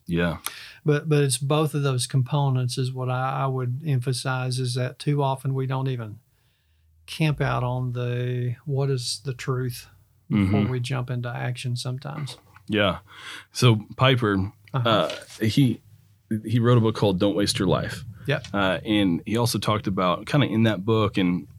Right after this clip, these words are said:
Speaker 1: a couple other sermons, like, how not to waste your battle with cancer.
Speaker 2: Ah, wow.
Speaker 1: And so essentially
Speaker 2: I've not
Speaker 1: saying
Speaker 2: read that. That's good.
Speaker 1: it, it's interesting 'cause
Speaker 2: Mm.
Speaker 1: what he's saying is how, how do you suffer well during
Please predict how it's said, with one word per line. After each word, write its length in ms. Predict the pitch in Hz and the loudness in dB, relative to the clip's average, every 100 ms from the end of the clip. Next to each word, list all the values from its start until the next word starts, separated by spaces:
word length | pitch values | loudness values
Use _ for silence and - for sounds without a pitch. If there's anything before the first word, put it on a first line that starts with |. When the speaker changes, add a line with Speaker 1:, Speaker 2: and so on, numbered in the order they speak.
| - | -20
Speaker 1:
a 40 | - | -2
couple 260 | 131 120 | 0 2
other 160 | 101 98 | 2 2
sermons, 440 | 104 98 92 90 | 0 2 2 2
like, 200 | 101 101 - - - - - - | 2 2 0 -16 -16 -16 -16 -4
how 200 | 113 110 | 0 2
not 320 | 110 110 107 | 2 2 2
to 220 | - 104 92 | 2 2 2
waste 460 | 92 101 110 - | 0 2 0 0
your 140 | 107 95 | 0 0
battle 440 | 90 87 92 104 | 0 0 0 0
with 180 | 95 - | -2 -4
cancer. 560 | - 95 95 160 180 - - - - | -2 0 2 4 4 2 -8 -8 -2
Speaker 2:
Ah, 300 | 127 120 - - - | 0 -2 -8 -18 -4
wow. 280 | 147 156 - 127 | -2 -2 -4 -6
Speaker 1:
And 180 | 120 117 | 0 0
so 340 | - 127 110 104 | 2 4 4 0
essentially 580 | 117 - 143 - 123 110 | -2 4 4 6 4 4
Speaker 2:
I've 80 | |
not 80 | 151 | 4
Speaker 1:
saying 140 | - 104 | 4 4
Speaker 2:
read 20 | 92 | 2
that. 240 | 127 123 - | -2 -6 -8
That's 200 | 131 202 | -4 -4
good. 220 | 147 156 - - | -6 -10 -8 -2
Speaker 1:
it, 260 | 131 123 - | 0 0 0
it's 220 | 127 120 | 2 4
interesting 640 | 196 180 143 - 98 107 - - - | 4 4 4 4 0 0 -6 -10 0
'cause 200 | 131 127 | 6 6
Speaker 2:
Mm. 40 | |
Speaker 1:
what 80 | 147 | 6
he's 140 | 131 | 4
saying 280 | - 160 135 | 4 4 6
is 260 | 113 101 - - | 4 2 -2 -2
how, 260 | - 143 - | 0 2 2
how 220 | 160 185 | 2 4
do 80 | 180 | 6
you 280 | 143 113 | 6 6
suffer 540 | 98 - 156 127 123 107 | 4 0 2 2 4 4
well 680 | 101 120 131 107 95 92 - - - - - 107 | 4 2 4 4 2 0 -4 -20 -20 -18 -2 0
during 560 | 113 113 107 104 98 | 4 4 4 2 0